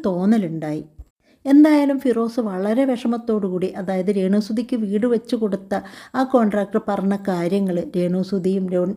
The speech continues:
രേണുസുതിയുടെ അച്ഛനും ഒക്കെ വിളിച്ചു പറഞ്ഞ കാര്യങ്ങൾ, വോയിസ് റെക്കോർഡ് അവരുടെ കയ്യിലുണ്ടെന്നും അവർ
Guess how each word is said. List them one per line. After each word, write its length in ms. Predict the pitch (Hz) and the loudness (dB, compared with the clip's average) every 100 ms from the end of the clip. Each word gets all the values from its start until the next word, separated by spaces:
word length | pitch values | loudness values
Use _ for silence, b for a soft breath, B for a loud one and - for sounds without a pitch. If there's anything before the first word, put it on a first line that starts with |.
| - | -2
രേണുസുതിയുടെ 640 | 180 185 185 202 185 185 180 | 0 0 -2 -2 0 0 -2
അച്ഛനും 400 | 175 - 220 190 | -6 -2 0 0
ഒക്കെ 240 | 180 196 185 | -2 -4 -2
വിളിച്ചു 300 | 180 - 220 | -2 -2 -4
പറഞ്ഞ 360 | 190 180 185 214 B B B B | -4 -4 -2 -4 B B B B
കാര്യങ്ങൾ, 440 | 226 202 202 196 190 202 | 2 4 2 2 0 2
വോയിസ് 460 | 214 220 220 233 | 4 4 4 0
റെക്കോർഡ് 460 | 214 - 214 208 202 | 0 0 0 0 0
അവരുടെ 340 | 202 185 190 190 | -4 -2 -2 0
കയ്യിലുണ്ടെന്നും 840 | 190 185 196 180 175 180 175 196 | 0 2 0 0 -2 -2 -2 -2
അവർ 200 | 202 180 | -2 -2